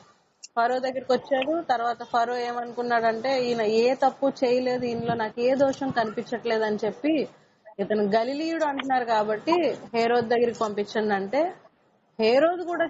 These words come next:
చూసి ఏమంటాడంటే, ఎప్పటి నుంచో యేసు ప్రభువుని చూడడానికి రెడీగా ఉన్న హేరోదు, హేరోదు కూడా తిరిగి మళ్ళీ ఫరో దగ్గరికే పంపించేస్తాడు తప్ప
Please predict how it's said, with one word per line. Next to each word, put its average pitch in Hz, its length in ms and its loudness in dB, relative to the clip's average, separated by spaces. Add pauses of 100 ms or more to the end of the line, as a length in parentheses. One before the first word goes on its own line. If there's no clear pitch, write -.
చూసి 277 200 0
ఏమంటాడంటే, 240 600 -2
ఎప్పటి 240 340 2
నుంచో 311 440 2
యేసు 285 340 -2
ప్రభువుని 262 400 -2
చూడడానికి 226 540 -2
రెడీగా 240 440 2
ఉన్న 240 160 -2
హేరోదు, 220 720 0 (580)
హేరోదు 294 460 4
కూడా 311 560 0 (220)
తిరిగి 285 220 2
మళ్ళీ 302 280 2
ఫరో 269 300 -2
దగ్గరికే 285 340 -4
పంపించేస్తాడు 269 680 -2
తప్ప 233 320 0